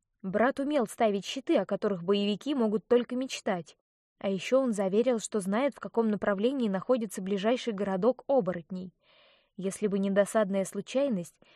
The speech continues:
я бы добралась туда к ночи. Хотя, если бы не падение в реку, то не попала бы в лагерь предателей,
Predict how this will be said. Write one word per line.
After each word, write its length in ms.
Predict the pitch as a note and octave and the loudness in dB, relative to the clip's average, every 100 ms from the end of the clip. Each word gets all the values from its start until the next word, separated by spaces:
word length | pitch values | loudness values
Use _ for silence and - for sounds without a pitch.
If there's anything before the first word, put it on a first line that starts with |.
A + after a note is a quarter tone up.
| _ | _
я 240 | F#3 G3 A3+ | -2 2 2
бы 100 | G3 | 2
добралась 480 | F#3+ G#3 G#3+ B3 - | 0 2 2 2 0
туда 240 | A3+ B3 | 0 0
к 100 | - | 0
ночи. 500 | C4+ B3+ - - A3 _ _ _ _ _ _ _ | -2 -2 -4 -12 -18 _ _ _ _ _ _ _
Хотя, 640 | _ - F#3+ - A#3+ C#4 C#4+ _ _ _ - | _ -12 -10 -4 -2 -2 -6 _ _ _ -14
если 380 | F3+ C4 - C4+ | -2 -2 0 0
бы 120 | A#3 | 0
не 100 | A3+ | 2
падение 500 | A3+ G#3 B3 B3 G#3 | 2 2 0 0 0
в 60 | |
реку, 380 | F#3+ A3 C4+ B3+ | 0 0 0 -2
то 200 | - G#3+ | -4 -2
не 120 | G#3+ G#3 | -2 -2
попала 400 | G#3 G#3 G#3+ G#3 | -2 2 2 0
бы 140 | G3+ | -4
в 80 | F#3+ | 0
лагерь 360 | G#3 G3+ F#3+ | 0 0 -4
предателей, 760 | - G#3+ G#3 D4+ A#3 F#3 F#3 | -4 0 2 2 0 -6 -8